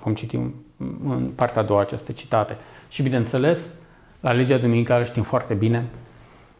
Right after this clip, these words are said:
că America va apostazia național, iar apostazia națională, spune Spirit Profetic, duce la ruină națională,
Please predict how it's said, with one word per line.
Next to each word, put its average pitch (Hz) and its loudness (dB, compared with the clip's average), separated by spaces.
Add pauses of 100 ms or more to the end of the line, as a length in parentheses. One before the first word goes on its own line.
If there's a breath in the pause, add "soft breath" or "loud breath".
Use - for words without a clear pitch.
că 117 4 (200)
America 127 2 (800)
va 113 4
apostazia 113 2
național, 113 0
iar 117 2
apostazia 110 -2
națională, 110 0
spune 107 -6
Spirit 104 -6
Profetic, 113 -6
duce 110 -8
la 104 4
ruină 107 2
națională, 98 0